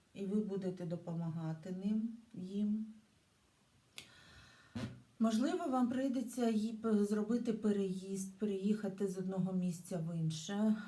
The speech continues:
Можливо, вам, е, потрібно буде від чогось відмовитись, е, і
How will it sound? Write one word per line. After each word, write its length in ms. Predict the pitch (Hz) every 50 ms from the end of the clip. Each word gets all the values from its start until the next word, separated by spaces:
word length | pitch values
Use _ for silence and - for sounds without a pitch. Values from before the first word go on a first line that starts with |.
| - -
Можливо, 640 | 175 180 180 170 180 202 233 233 226 208 202 196
вам, 480 | 180 170 190 190 196 196 190 185 190 190
е, 340 | 180 175 170 170 170 165 160 -
потрібно 400 | 175 180 - 196 208 190 180 175
буде 280 | 165 160 190 185 190 180
від 200 | 160 170 165 -
чогось 420 | - 208 190 190 180 - - -
відмовитись, 1160 | 170 180 185 185 180 175 170 170 165 156 156 160 160 - - 196 202 214 214 220 - - - -
е, 120 | 190 185 180 175 165 - -
і 460 | 180 180 175 175 170 170 170 165 160